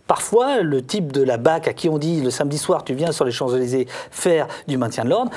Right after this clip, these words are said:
en fait, ça fait trois mois qu'il est à Nanterre, euh, qu'il est à, enfin, euh, euh, à Clichy, et cetera. Euh, bon, et donc, il applique, il applique ses méthodes, mais qui sont des méthodes qu'il applique, euh,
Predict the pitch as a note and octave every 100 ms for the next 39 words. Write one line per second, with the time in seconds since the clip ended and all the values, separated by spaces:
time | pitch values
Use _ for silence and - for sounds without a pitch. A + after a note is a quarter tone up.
0 | - A2+ A2+ A3+ A#3+ A#2+ - C#3+ C3 -
1 | - C3+ D#3 A#3 B3+ - B2 A#2+ A2+ A#2+
2 | A#2+ F3 G#3 F#3 C3 A#2+ - B2 B2 B2+
3 | A2+ G#2+ - G#2+ G#2+ G#2 G2+ - - B2
4 | A#2 A2 A2 A2 A2 A2 G#2+ - - -
5 | C3 C3+ A#2 - F#3+ G#3+ D#3+ - B2 A#2
6 | B2 F3 G3 C#3+ A#2 G#2+ G#2+ A2 A#2+ A#2+
7 | - - - C3 - E3+ E3 C#4+ - -
8 | - - D3 D3 - G#3 - D#3+ F#3+ F#3
9 | F3 E3+ - - - - C#3 C3+ E3+ -
10 | D#3 C3+ C3 D3+ - - C3+ B2 F#3 A3
11 | A3 - - - B2 A#2+ A#2 A2+ A2+ A2
12 | A2 A#2 A2